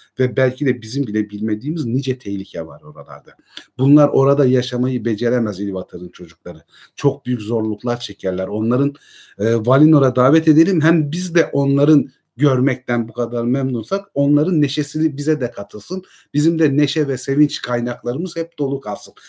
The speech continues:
Hep beraber yaşayalım diyor. <clears throat> Şey hemen itiraz ediyor tabii.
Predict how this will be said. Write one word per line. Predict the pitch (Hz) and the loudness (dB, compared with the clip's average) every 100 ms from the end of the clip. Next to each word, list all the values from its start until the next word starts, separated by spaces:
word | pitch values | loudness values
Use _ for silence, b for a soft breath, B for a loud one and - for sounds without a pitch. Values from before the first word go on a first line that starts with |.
| b - | b -6
Hep | 170 _ | -6 _
beraber | 123 107 87 82 80 | -2 -2 -6 -10 -12
yaşayalım | 90 - 90 80 73 151 | -12 -12 -12 -12 -14 -16
diyor. | _ _ _ _ - B B B B B B B B B B B _ | _ _ _ _ -20 B B B B B B B B B B B _
<clears throat> | - - 226 202 202 135 - _ _ _ _ _ _ _ - | -8 2 4 6 2 0 -14 _ _ _ _ _ _ _ -10
Şey | - 165 180 190 | -2 2 2 2
hemen | 170 175 190 | 2 2 2
itiraz | 185 156 160 147 110 | 0 0 0 0 0
ediyor | 107 98 104 | -6 -8 -8
tabii. | 113 107 214 | -4 -4 -4